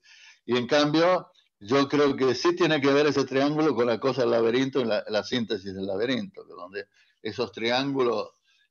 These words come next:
están representando formas como la vulva, ¿no? Que es otro de los problemas del laberinto. Pero eso es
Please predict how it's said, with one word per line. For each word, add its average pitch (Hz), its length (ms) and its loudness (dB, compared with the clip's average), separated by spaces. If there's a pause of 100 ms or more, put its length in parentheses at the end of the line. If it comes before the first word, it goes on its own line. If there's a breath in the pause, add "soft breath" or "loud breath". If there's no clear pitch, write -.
están 127 380 0
representando 113 960 0 (220)
formas 123 540 0
como 107 260 -2
la 104 140 0
vulva, 127 500 0
¿no? 123 200 -6
Que 98 120 -12
es 98 160 -12
otro 107 320 -2
de 90 80 -4
los 92 120 -8
problemas 104 380 -4
del 95 80 -6
laberinto. 98 500 -10
Pero 123 180 0
eso 139 180 0
es - 60 -8